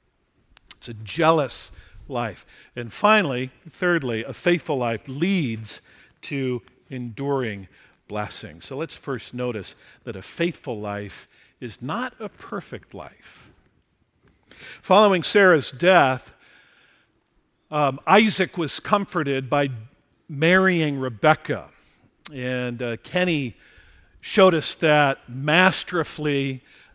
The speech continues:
uh, last week as he, uh, took us through Genesis chapter twenty-four. Abraham presumably found the same when he married Keturah.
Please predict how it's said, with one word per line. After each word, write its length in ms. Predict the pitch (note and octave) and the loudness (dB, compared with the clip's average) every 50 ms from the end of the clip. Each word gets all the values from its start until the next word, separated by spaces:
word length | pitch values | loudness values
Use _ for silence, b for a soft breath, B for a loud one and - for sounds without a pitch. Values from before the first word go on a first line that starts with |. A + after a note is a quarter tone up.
| b b _ | b b _
uh, 300 | E3 C3 B2+ B2 A#2 A#2 | -6 -4 -2 -2 -2 -2
last 640 | B2 B2+ C#3+ D#3 D#3+ D#3+ D#3+ D#3 - - - - - | -4 2 6 8 8 10 8 8 6 0 -8 -10 -12
week 520 | D3+ C3+ D3+ F3 F3+ E3+ D3 C3 A2+ - | -10 -6 -2 0 0 2 0 0 -2 -4
as 280 | C3+ B2+ B2+ B2 - - | -6 -6 -6 -6 -8 -6
he, 340 | D3+ D3+ D3+ D3 C#3 - b b b b b b - | -4 -4 -4 -4 -4 -8 b b b b b b -12
uh, 80 | B2 | -12
took 200 | - - F#3+ D#3 - | -4 -4 -4 -2 -2
us 120 | C#3 - | -6 -6
through 160 | - D#3+ C#3 | -6 -8 -8
Genesis 440 | A#2+ - D3+ D3 C#3+ - - C#3 - - | -4 -4 -2 -2 -2 -4 -8 -10 -10 -6
chapter 360 | - D#3 C#3+ C3+ - - A#2 | -2 -2 -2 -2 -2 -8 -12
twenty-four. 800 | - - - C3+ B2+ A#2 G#2 - - D3 C#3+ C3+ A#2 F#2 E2 _ B B B B B B B B B _ | -12 -10 -10 -8 -8 -10 -12 -12 -10 -6 -4 -4 -4 -6 -8 _ B B B B B B B B B _
Abraham 680 | - A3 D4+ D#4 C4+ B3+ G#3 E3+ E3+ F3+ F3 F3 F3 | 4 4 4 6 6 6 6 6 6 4 2 2 0
presumably 600 | E3 - F#3 D#3+ C#3+ A3+ C4 A#3+ G3 D3+ D#3+ D#3+ | 0 0 -2 0 2 0 2 2 0 0 0 -2
found 280 | C3 - E3+ E3 D#3+ D3 | 0 0 0 0 0 -2
the 60 | C#3 | -4
same 320 | - - - G3 F#3+ F3+ E3 | -4 -4 -4 -2 -2 -2 -4
when 100 | D3+ C#3+ | -4 -4
he 80 | D3 | -6
married 300 | D3 D3 C#3+ C#3+ C#3+ - | -6 -4 -4 -4 -4 -4
Keturah. 520 | - - - - - B3 G#3+ E3 C#3 C#3 | -8 -16 -18 -8 0 2 4 4 4 2